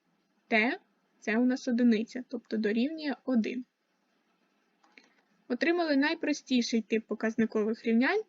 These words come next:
де потрібно ліву і праву частину звести до однієї основи. Одиницю ми можемо переписати як три сьомих в нульовому степені. Тобто три сьомих в степені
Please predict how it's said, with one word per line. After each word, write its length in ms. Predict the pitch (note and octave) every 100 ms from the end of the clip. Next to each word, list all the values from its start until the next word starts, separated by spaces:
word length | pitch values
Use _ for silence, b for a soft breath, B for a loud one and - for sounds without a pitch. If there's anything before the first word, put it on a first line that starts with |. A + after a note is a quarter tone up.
| -
де 140 | B3+
потрібно 540 | C4 B3 - B3+ A#3 A3+
ліву 340 | A#3 A#3+ G#3+
і 100 | -
праву 320 | A3+ A3+ G#3 A3+
частину 500 | A#3 - F4 A4+ C4
звести 380 | B3+ F#4 -
до 140 | B3+ A#3
однієї 520 | A3+ A3+ A#3 C#4 C4
основи. 640 | B3+ C4 - A3+ G#3+ A3+ C4 _ _ _ _ _ _ _
Одиницю 640 | C#4+ B3 C#4+ F4 A#4+ -
ми 80 | D4+
можемо 340 | C#4 C#4+ C4 A#3+
переписати 720 | A#3+ B3 C4+ - F4 - D4
як 200 | B3 A#3+
три 160 | A#3+
сьомих 440 | A#3 - G4 F#4+ -
в 40 |
нульовому 480 | A#3 A3+ A#3+ C4 C4
степені. 600 | - - G#3 - A#3 A#3+ - _ _ _ _
Тобто 380 | A3+ G#3+ - A3+ -
три 220 | - E4+
сьомих 520 | G4 - A#3+ G#3+ A3+ A#3+ -
в 60 |
степені 640 | - - F#4 G#4+ D4 A#3+